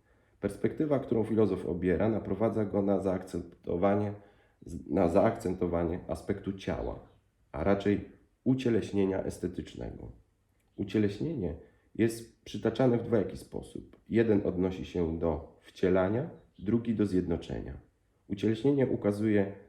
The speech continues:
w przeciwieństwie do somatycznych zmysłowe aspekty, w których to, co estetyczne, jednoczy się z tym, co cielesne. Jedno z takich doświadczeń ucieleśnionej estetyczności, według Berlanta,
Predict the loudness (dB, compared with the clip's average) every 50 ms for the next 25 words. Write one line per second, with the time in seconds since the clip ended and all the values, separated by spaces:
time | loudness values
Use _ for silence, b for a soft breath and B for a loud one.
0 | _ _ _ _ _ _ _ -6 -2 -2 -2 -2 -2 0 2 4 4 4 4 2
1 | 0 0 0 0 0 2 2 2 2 2 0 -2 -2 -2 -2 -4 -2 0 0 0
2 | 0 4 4 4 4 4 2 0 0 -2 -4 -4 -4 -4 -6 -8 -8 -6 -4 -4
3 | -2 -2 -2 -2 0 0 0 0 -2 -6 -6 -6 -6 -6 -6 -6 -4 -2 -4 -4
4 | -4 -6 -10 -8 -6 -6 -8 B B B B B B B B B 0 4 6 6
5 | 6 4 2 -2 -4 -4 -4 -4 -2 0 2 2 2 2 0 -4 -8 -8 -2 -2
6 | 0 0 0 -2 -6 -6 -2 0 0 0 -2 -6 -8 -12 -14 -14 -14 -14 -16 -20
7 | _ _ _ _ _ _ _ 0 0 2 4 2 2 2 0 -2 -2 0 -2 0
8 | 0 0 -2 -2 -2 -4 -4 -4 -4 -4 -2 -2 -2 -4 -4 -6 -4 -2 0 0
9 | 0 0 -2 0 0 2 2 2 0 0 -2 -4 -4 -4 -6 -6 -4 -6 -8 -8
10 | -8 -12 -10 -6 -6 -4 -4 -6 -8 -12 -18 -20 -20 -20 -20 _ _ _ _ _
11 | _ _ _ _ -4 -2 0 0 0 -2 0 2 2 4 4 4 2 2 0 -2
12 | -4 -4 -6 -6